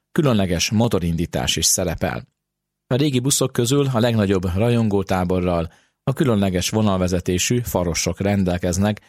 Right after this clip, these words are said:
ezért napközben az Ikarusz ötvenötösökkel zajlik majd az élménybuszozás, az ingajánlatot pedig a kétszázas család kétszázezredik példánya teljesíti majd a Népliget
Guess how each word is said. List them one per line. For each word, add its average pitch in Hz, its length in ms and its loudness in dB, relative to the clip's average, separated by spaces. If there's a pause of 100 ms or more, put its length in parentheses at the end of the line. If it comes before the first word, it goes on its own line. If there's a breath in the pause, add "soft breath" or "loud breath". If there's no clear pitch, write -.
(240 soft breath)
ezért 135 260 0
napközben 104 580 0 (100)
az 113 160 0
Ikarusz 90 400 0
ötvenötösökkel 92 880 0
zajlik 90 400 0
majd 98 220 0
az 78 140 -2
élménybuszozás, 92 960 0 (480 loud breath)
az 127 140 2
ingajánlatot 120 680 0
pedig 131 460 -2
a 95 120 -4
kétszázas 90 840 0
család 92 500 -2
kétszázezredik 87 920 -2
példánya 95 500 -2
teljesíti 82 520 -2
majd 95 280 0 (320 soft breath)
a 104 80 0
Népliget 101 680 -2